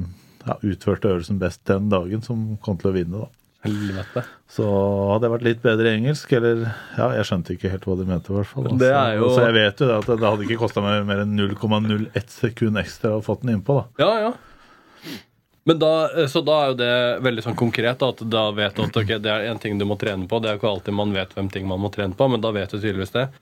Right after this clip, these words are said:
Speaker 2: Men når du da på en måte taper, da, du gjør det jo dritbra, for at å være midt på tre i en sånn, i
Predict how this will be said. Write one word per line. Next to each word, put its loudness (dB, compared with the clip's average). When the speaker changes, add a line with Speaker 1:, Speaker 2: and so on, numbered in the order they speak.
Speaker 2:
Men 4
når 2
du 0
da 2
på 4
en 4
måte 0
taper, -2
da, -2
du -2
gjør 0
det 4
jo -2
dritbra, 0
for 0
at -12
å 0
være 0
midt -4
på -2
tre -4
i -4
en -4
sånn, -4
i -2